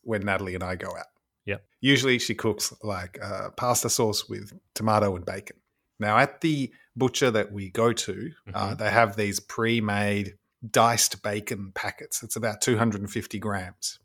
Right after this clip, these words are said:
Speaker 1: Nice free range, organic, whatever, ethically killed,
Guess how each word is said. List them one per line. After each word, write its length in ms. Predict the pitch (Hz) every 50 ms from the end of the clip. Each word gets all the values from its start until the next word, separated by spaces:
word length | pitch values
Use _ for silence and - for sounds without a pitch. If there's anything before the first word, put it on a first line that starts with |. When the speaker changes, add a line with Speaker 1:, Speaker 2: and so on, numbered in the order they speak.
| _ - - _ -
Speaker 1:
Nice 240 | 110 101 98 98 -
free 280 | - - - 113 113 107
range, 480 | 101 107 104 101 104 104 101 101 101
organic, 460 | 107 104 101 - 101 98 101 101 101 - - _ -
whatever, 380 | - 110 101 98 98 98 98 - _ _ _ _ -
ethically 600 | 113 104 - 127 117 - - 101 95 92 92 95 _ _ _ _ -
killed, 280 | - - 107 95 90